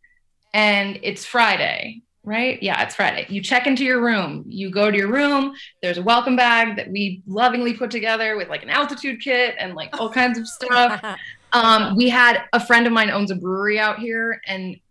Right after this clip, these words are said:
Speaker 1: we told him that we, we told, we told him, my, Elliot's mom is, like, obsessed with, like, theme stuff and wanted, it's probably where Elliot gets it from, but wanted to, like, make us all these, like, personalized things. And we were like, "No personalized things. Like, no, none of that. We don't want it."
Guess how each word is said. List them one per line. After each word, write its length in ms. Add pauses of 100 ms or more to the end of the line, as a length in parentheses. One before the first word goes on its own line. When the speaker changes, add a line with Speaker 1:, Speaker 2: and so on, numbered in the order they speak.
(120)
Speaker 1:
we 120
told 500 (380)
him 320
that 80
we, 320
we 140
told, 460
we 100
told 220
him, 100 (340)
my, 160
Elliot's 320
mom 300
is, 100
like, 160
obsessed 340
with, 80
like, 160
theme 240
stuff 320
and 120
wanted, 200 (440)
it's 100
probably 260
where 100
Elliot 260
gets 180
it 80
from, 240 (220)
but 140
wanted 280
to, 60
like, 180
make 180
us 120
all 120
these, 200
like, 180 (260)
personalized 520
things. 200
And 60
we 60
were 80
like, 120
"No 160
personalized 460
things. 300
Like, 140
no, 500 (360)
none 320
of 100
that. 220
We 60
don't 160
want 200
it." 120